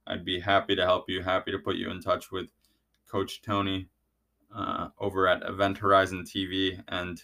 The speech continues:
one final shout out to him, man. He played a massive role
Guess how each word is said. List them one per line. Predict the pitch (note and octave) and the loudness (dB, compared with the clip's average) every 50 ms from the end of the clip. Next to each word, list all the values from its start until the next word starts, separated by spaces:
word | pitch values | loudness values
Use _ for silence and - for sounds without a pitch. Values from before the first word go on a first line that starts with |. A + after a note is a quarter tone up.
| _ _ _ _ _ _ _ _ _ _ _ _ | _ _ _ _ _ _ _ _ _ _ _ _
one | - G#2 G#2 G2 G2 | 2 4 4 4 4
final | - G#2 G#2 G#2 G2+ G2 F#2+ F#2 F#2 G2 - - | 6 6 6 6 6 4 2 0 0 -4 -10 -16
shout | - - - A2 G#2 G2+ | -14 -4 2 4 6 8
out | G2 G2 F#2+ F2 - | 8 8 6 4 2
to | F#2+ F2+ F#2 | -4 -4 -2
him, | G#2 G2+ G2+ F#2+ F#2+ | -2 0 0 0 0
man. | F#2+ G2 G2 F#2+ F#2+ F#2+ | 0 0 0 -2 -2 -2
He | G#2 G#2 G2+ G2+ G2 G2 F#2+ - _ _ _ _ _ _ _ _ _ | -2 -2 -2 -2 -2 -4 -6 -10 _ _ _ _ _ _ _ _ _
played | - G#2 G2+ G2 G2 | 0 2 2 4 2
a | F#2+ | 2
massive | F#2+ G2 G2+ G2+ G2 G2 - F#2+ F2+ | 2 4 4 4 4 4 2 -2 -2
role | F2 F#2 F#2 F#2 F#2 F#2 F#2 G2 - | 0 0 0 0 -2 -4 -6 -8 -14